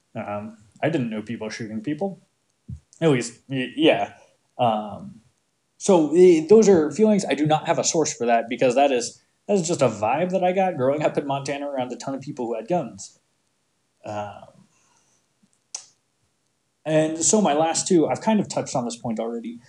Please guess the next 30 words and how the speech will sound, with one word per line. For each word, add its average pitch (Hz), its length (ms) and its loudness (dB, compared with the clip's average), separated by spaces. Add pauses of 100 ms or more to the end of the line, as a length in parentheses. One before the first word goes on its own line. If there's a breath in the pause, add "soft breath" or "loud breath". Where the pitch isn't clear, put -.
(240 soft breath)
uh, 123 160 4
but 139 140 -4
there's 147 160 -2
people 190 580 0 (100)
who 131 240 0
are 110 200 -2
cranky, 175 680 -8 (480)
wh-, 156 280 0
who 123 520 -4 (200)
yell 135 440 -2
at 123 360 -8 (600)
Republican 135 1040 -4 (120)
lawmakers, 107 880 -8 (520)
uh, 104 300 -4
when 120 260 -6
they 117 100 -8
say, 113 260 -6
"Hey, 127 280 -2
our 110 120 -2
thoughts 139 280 4
and 131 140 -2
prayers 120 280 0
are 120 80 -2
with 117 440 -8
the 117 260 -6
victims 117 340 -6
of 110 80 -6
the 113 60 -6
Pulse 120 360 -4
night-, 113 220 -8